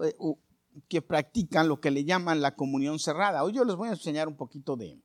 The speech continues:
de doctrina, ¿ok? Hay iglesias que practican la,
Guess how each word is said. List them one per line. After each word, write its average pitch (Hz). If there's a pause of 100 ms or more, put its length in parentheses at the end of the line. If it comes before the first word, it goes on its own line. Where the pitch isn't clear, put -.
(760)
de 90 (240)
doctrina, 110 (460)
¿ok? - (960)
Hay 240
iglesias 240
que 180
practican 175
la, 151